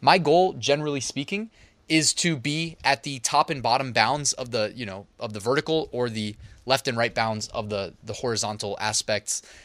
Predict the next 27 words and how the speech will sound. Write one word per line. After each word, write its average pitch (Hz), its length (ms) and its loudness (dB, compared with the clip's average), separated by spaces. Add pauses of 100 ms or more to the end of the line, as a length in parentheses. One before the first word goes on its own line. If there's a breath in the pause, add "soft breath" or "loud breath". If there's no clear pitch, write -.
(140 loud breath)
This 165 220 2
way, 170 140 4
my 139 160 0
graphic 120 400 -2
is 110 80 -4
gonna 120 180 -4
display 110 640 -2 (500 loud breath)
as 143 160 2
prominently 123 920 -2 (300)
as 123 180 -2
it - 120 -6
possibly 120 540 0
can 117 500 -2 (540 soft breath)
in 170 160 0
search 151 300 4
results 117 520 2
when 131 240 0
it's 151 220 -2
rendered 135 500 0
on 120 420 -4 (120)
the, 110 320 -2
uh, 95 160 -2
the 104 140 -12
t-shirt 117 440 2
mock-up 104 460 -4 (340)
on 117 200 -4
Amazon. 101 520 -10